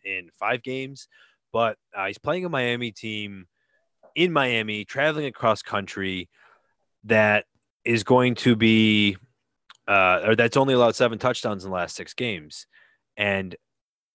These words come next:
of those seven touchdowns, five of those were Russell Wilson and Kyler Murray. So,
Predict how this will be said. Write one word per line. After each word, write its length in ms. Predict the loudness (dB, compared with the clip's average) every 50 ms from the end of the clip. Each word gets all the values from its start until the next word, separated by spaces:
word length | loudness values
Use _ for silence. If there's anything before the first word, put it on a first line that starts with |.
| _ _ _ _
of 180 | 0 0 2 4
those 180 | 2 2 2
seven 260 | 2 0 0 0 -2 -4
touchdowns, 440 | -4 -4 -4 -4 -6 -8 -8 -6
five 220 | -4 -2 -2 -2 -2
of 100 | -4 -6
those 260 | -6 -6 -6 -8 -8
were 100 | -10 -8
Russell 340 | -8 -8 -10 -10 -14 -16 -14
Wilson 300 | -14 -14 -14 -16 -16 -18
and 80 | -16
Kyler 300 | -10 -8 -6 -6 -6 -8
Murray. 320 | -8 -8 -6 -6 -8 -8 -10
So, 480 | -8 -4 -2 0 0 0 -2 -4 -6